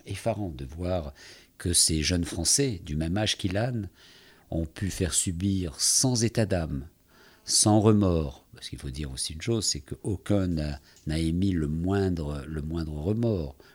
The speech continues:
la moindre compassion, la moindre, le moindre, euh, demande de pardon à la famille.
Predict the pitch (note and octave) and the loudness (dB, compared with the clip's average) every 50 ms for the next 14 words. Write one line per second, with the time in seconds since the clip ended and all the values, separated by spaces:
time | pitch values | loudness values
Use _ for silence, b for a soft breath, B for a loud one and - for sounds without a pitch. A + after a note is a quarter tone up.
0 | B B - D2+ E2 E2+ F2 E2+ - - - F2 D2 - F#2+ F2+ - - - A#2 | B B -6 -2 0 0 -2 -2 -4 -8 -10 -8 -6 -2 0 2 2 4 4 4
1 | A2 A2 F#2 D2+ B B B B B B B - D#2+ D#2 E2 E2 F2 F2 F2+ F2 | 2 2 0 -2 B B B B B B B -2 -2 0 0 2 4 4 4 4
2 | E2+ D#2+ E2+ D#2 D#2 D2+ D2+ D2+ D2 - B B B B B B - E2 E2 E2 | 2 0 -2 -2 -2 -2 -2 -4 -6 -8 B B B B B B -8 -6 -4 -2
3 | E2+ F2 F2+ F2 D#2+ D#2 D#2 D#2 D2+ D2+ D2+ D2 C#2+ C#2+ C#2+ C#2+ D2 - - - | 0 0 0 0 -2 -2 -4 -2 -2 -2 -4 -4 -6 -6 -8 -10 -10 -12 -12 -12
4 | - - - - - - F2 D#2 D2+ E2+ F2+ F2 E2 D#2 D#2+ D#2+ - - F#2 - | -12 -14 -14 -14 -8 -6 -4 -2 -2 -2 -2 -2 -2 -2 -2 -2 2 2 2 2
5 | A2+ G2+ A#2 A#2+ A2 F#2 E2 D2+ C#2+ - - F2+ F2 G2+ G#2 F2+ D2+ C#2+ D2 | 2 2 2 2 2 2 0 -2 -2 -2 -2 -2 0 0 -2 -2 -4 -6 -10